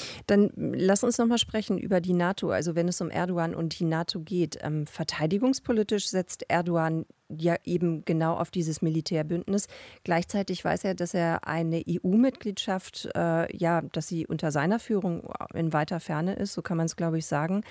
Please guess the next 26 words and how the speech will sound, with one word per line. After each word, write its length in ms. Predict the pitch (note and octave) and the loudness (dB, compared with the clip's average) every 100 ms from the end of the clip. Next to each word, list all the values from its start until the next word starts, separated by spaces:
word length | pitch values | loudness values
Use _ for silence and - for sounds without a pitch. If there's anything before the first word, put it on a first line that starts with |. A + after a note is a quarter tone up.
| - - - - | -14 -20 -20 0
Also 220 | F3 F3 | 4 6
hält 280 | F3 E3+ F3+ | 6 4 4
er 100 | G#3+ | 2
sich, 240 | F#3+ - | 0 -2
auch 100 | - - | -4 -2
wenn, 460 | F#3 F3 E3+ E3 E3 - | 0 2 2 2 -2 -4
äh, 420 | E3 E3 D#3+ D#3+ | -2 0 0 -2
wegen 300 | D#3 E3 E3+ | -2 0 2
der 240 | D#3+ D#3 D3+ | 2 2 -2
geografischen 720 | - F3+ D#3+ F3+ A3 F3 F3 | 2 2 4 0 0 -2 -2
Lage 260 | D#3 D3+ D#3+ | -2 -2 -2
der 160 | D3+ D3+ | -2 -4
Türkei 460 | E3+ - E3 D#3 | -6 -6 -2 0
die 180 | F3 F3 | 0 -2
Option 560 | - - F#3+ F#3 G3+ G3 - - - - | -4 -2 4 6 4 2 -6 -20 -20 -16
ja 240 | - F#3 F3+ | 0 2 4
doch 200 | F#3+ - | 2 2
offen, 360 | G3+ - G3+ | -2 0 0
halbwegs 380 | G3 F#3+ G3+ - | 2 0 -2 -4
gute 220 | G#3 G#3+ | -4 0
Beziehungen, 640 | F#3 F#3 - G#3+ G#3 G3+ F#3+ - - - | 0 -2 0 4 6 4 0 -8 -20 -6
äh, 320 | - - - | -2 -2 -4
zu 220 | - G#3 | -2 0
haben, 280 | F#3+ F#3+ G3+ | 0 0 -2
eben 280 | - G3 G3 | 0 -2 -2
auch 320 | - G3 B2+ | -2 -2 -4